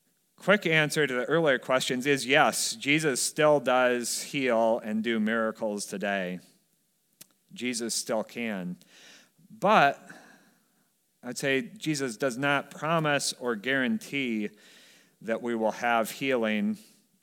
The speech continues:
when we go to him and ask him for it. Will Jesus heal every sickness, heal every de-, disease? Not necessarily on earth and not necessarily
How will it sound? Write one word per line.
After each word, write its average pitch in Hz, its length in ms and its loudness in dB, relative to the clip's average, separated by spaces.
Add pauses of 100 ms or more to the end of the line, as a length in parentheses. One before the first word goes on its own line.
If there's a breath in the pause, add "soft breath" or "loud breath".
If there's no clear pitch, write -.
when 107 160 -6
we 104 80 -4
go 110 200 0
to 107 80 -2
him 107 480 -4
and 101 220 -8
ask 107 360 -8
him 95 240 -8
for 95 400 -8
it. 82 120 -12 (840)
Will 120 140 -6
Jesus 165 380 0
heal 165 260 2
every 143 280 0
sickness, - 920 -4 (200)
heal 139 280 -2
every 131 260 -2
de-, 123 280 -8 (120)
disease? 123 640 -6 (600 loud breath)
Not 170 300 4
necessarily 151 840 4
on 120 320 0
earth 95 560 -6 (380 soft breath)
and 113 180 -4
not 131 220 0
necessarily 113 1000 -2